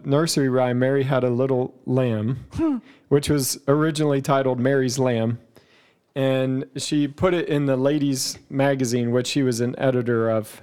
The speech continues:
Speaker 1: out of Boston. Um, and it was, Mary, Mary Had a Little Lamb was, the opening lines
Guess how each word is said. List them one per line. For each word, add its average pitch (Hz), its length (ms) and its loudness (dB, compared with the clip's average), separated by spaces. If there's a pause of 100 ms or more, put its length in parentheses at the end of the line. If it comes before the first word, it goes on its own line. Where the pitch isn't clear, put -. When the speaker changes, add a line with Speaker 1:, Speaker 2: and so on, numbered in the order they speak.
Speaker 1:
out 117 160 0
of 110 80 0
Boston. 117 520 -2 (680)
Um, 123 400 -6 (380)
and 127 200 2
it 135 160 0
was, 123 360 -2 (140)
Mary, 170 460 0
Mary 160 280 2
Had 147 180 2
a 135 80 2 (320)
Little 151 320 0
Lamb 135 380 0 (420)
was, 131 560 0 (1040)
the 143 300 0
opening 175 480 0
lines 123 720 -2